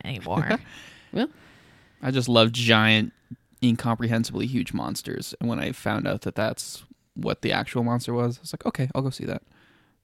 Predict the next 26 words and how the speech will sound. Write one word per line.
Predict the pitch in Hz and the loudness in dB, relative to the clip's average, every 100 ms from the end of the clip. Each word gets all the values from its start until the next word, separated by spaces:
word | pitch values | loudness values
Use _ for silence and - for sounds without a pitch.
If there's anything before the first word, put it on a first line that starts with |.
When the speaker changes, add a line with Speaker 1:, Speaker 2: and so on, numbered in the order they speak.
| _ | _
Speaker 3:
I | 139 | -2
don't | 117 | 0
have | 113 | 0
anything | 113 117 | -2 -2
else | 113 120 | -2 -2
going | 120 117 | 0 2
on. | 117 120 _ _ _ - - - | 2 -2 _ _ _ -20 -18 -16
Speaker 1:
Hmm. | 254 160 - - _ _ | -14 -16 -18 -20 _ _
Speaker 2:
Well, | - 147 185 _ _ - | -4 -4 -6 _ _ -12
if | 120 - | -6 -2
people | 156 156 | 2 4
are | |
looking | 135 202 139 | 4 2 2
for | 117 107 | -2 -2
that, | 104 107 | 0 -2
Speaker 3:
It's | 98 - | -4 -4
my | 113 | -4
first | - 165 160 | 4 2 6
Speaker 2:
that'll | 113 | 4
be | 175 | 8
Speaker 3:
movie | 165 | 6
of | |
Speaker 2:
the | 107 | 4
answer. | 123 | 4
Speaker 3:
twenty | 175 | 4
twenty. | 175 151 196 135 | 6 8 8 6